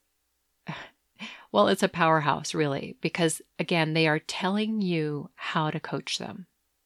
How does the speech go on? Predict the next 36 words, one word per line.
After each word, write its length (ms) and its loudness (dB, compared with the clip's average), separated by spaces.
Whatever 360 4
they're 140 2
telling 460 2
you 140 2
in 120 -2
these 240 -2
last 600 2
three 520 0
questions 960 -6
are 120 0
really 300 4
gonna 220 -2
help 400 -4
you. 280 -4
And 220 0
what 140 2
I 80 4
would 160 -6
recommend 640 -2
is 160 -2
that 140 -6
when 140 -4
you 120 -4
have 520 -2
your 180 0
clients 600 -2
fill 240 0
this 300 -4
out, 420 -2
not 180 2
only 260 4
do 120 0
you 160 2
read 240 -4
it 120 -4
once, 680 -6